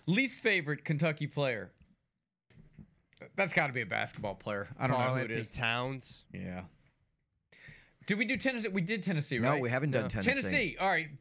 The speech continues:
Speaker 1: Favorite and least favorite Tennessee athlete?
Speaker 3: Oh, that's easy for me.
Speaker 2: Peyton Manning.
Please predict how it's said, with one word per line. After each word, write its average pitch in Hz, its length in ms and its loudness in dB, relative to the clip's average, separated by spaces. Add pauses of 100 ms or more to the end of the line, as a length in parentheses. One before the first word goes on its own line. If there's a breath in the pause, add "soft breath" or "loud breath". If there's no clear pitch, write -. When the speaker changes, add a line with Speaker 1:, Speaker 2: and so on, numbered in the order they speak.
(360)
Speaker 1:
Favorite 233 600 0
and 170 140 0
least 202 220 0
favorite 180 240 2
Tennessee 160 400 0
athlete? 104 420 -4
Speaker 3:
Oh, 71 200 -2
that's 92 240 -2
easy 98 280 -2
for 80 160 -4
me. 90 220 0
Speaker 2:
Peyton 117 320 -4
Manning. 131 400 -2